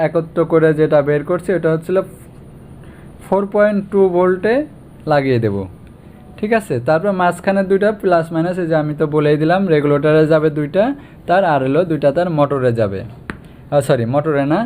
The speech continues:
আপনার দুইটা তার এই চার্জিং হবে, আর, আহ, রেগুলেটর থেকে আপনার মোটরে চলে যাবে, ঠিক আছে? আশা করি আপনাদের বুঝাইতে পারছি। এরপরে যদি বোঝার কোনো ভুল থাকে, তাহলে আমার কমেন্ট বক্সে জানিয়ে দিবেন, আমি চেষ্টা করবো আরও ভালোভাবে বুঝিয়ে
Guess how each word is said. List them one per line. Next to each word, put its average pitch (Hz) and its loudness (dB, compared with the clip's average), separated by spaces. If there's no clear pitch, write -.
আপনার 139 -2
দুইটা 143 0
তার 196 2
এই 123 2
চার্জিং 151 0
হবে, 92 -8
আর, 123 2
আহ, 127 -6
রেগুলেটর 175 2
থেকে 202 -2
আপনার 196 -2
মোটরে 156 2
চলে 113 0
যাবে, 104 -2
ঠিক 208 -2
আছে? 165 -4
আশা 185 2
করি 220 4
আপনাদের 202 -2
বুঝাইতে 180 0
পারছি। 202 -4
এরপরে 185 -2
যদি 185 0
বোঝার 160 2
কোনো 190 -4
ভুল 156 0
থাকে, 190 -2
তাহলে 151 0
আমার 147 -2
কমেন্ট 156 0
বক্সে 170 0
জানিয়ে 160 2
দিবেন, 175 0
আমি 147 -2
চেষ্টা 151 0
করবো 156 2
আরও 160 2
ভালোভাবে 160 0
বুঝিয়ে 180 2